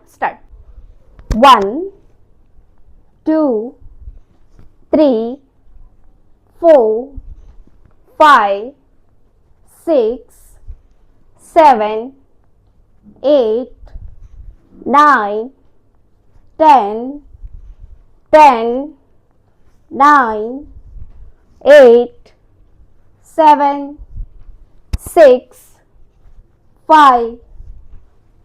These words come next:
फोर, थ्री, टू,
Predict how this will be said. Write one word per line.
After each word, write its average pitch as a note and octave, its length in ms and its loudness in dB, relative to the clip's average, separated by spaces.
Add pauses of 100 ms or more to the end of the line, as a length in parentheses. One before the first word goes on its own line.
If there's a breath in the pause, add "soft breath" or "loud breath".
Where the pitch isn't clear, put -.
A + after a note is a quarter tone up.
(240)
फोर, C#4 380 6 (1400)
थ्री, B3+ 460 -6 (1300)
टू, D#4+ 420 2